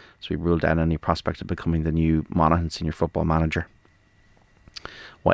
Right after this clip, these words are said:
Ecuador could be kicked out of the World Cup exclusive. That's, uh, worth, uh, investigating. That's the back of the Mail this morning. Uh, back of the Sun, football is on, but Chelsea, Liverpool, Man United leads are off.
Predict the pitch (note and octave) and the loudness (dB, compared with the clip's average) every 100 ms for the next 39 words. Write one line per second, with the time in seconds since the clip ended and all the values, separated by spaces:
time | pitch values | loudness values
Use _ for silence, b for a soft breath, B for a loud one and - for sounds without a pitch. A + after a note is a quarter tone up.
0 | - F#2 F2 D#2 - E2+ - F#2 - E2 | 2 2 4 4 2 -4 -4 -4 0 2
1 | D2+ D#2+ D#2 - D2+ - - E2 E2 - | 2 2 0 -2 -6 -6 -4 -2 -2 -4
2 | - - E2 - E2 E2 E2 - E2+ F2+ | -8 -8 -8 -4 -2 -2 -2 -2 -2 -4
3 | - - F2 F2+ - F#2 F2 F2+ B B | -6 -2 0 0 2 4 4 2 B B
4 | B B B B - - - - - - | B B B B -10 -4 0 0 0 0
5 | E2+ E2 D#2 F#2 G2+ - - - G#2 G2 | 0 2 6 4 4 -4 -14 -4 2 4
6 | G2+ - _ B B B B B - F#2+ | 2 -2 _ B B B B B 2 4
7 | G2 G#2 A2+ F#2+ - A#2 A#2 G#2+ A#2+ A#2+ | 6 4 2 -2 4 6 6 4 2 6
8 | A#2 G#2 G#2+ A2+ G2+ F#2 - - F#2+ - | 6 6 6 6 4 -2 -6 0 0 0
9 | F2+ F2 - F2+ F2 F2+ F2 E2+ E2+ D#2+ | -4 -4 0 0 2 0 0 2 0 0
10 | E2+ E2+ - - G2 G2 - | -2 0 0 4 4 4 -6